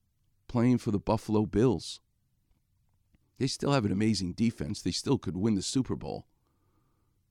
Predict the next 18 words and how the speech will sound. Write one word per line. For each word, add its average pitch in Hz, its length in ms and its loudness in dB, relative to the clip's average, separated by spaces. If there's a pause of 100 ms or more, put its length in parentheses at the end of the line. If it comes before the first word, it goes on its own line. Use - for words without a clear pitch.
(100)
But 120 140 2
he's 135 260 8
out 156 220 8
for - 120 -4
the 127 80 2
season. 135 560 2 (1300)
I 82 100 -6
actually 95 320 -2
did 135 240 2
an 95 140 2 (160)
A 95 100 -2
C - 240 -2
L 92 100 0
surgery 87 480 -4
yesterday. 85 460 -4
It 85 60 -2
was - 200 -8
awesome. - 440 -8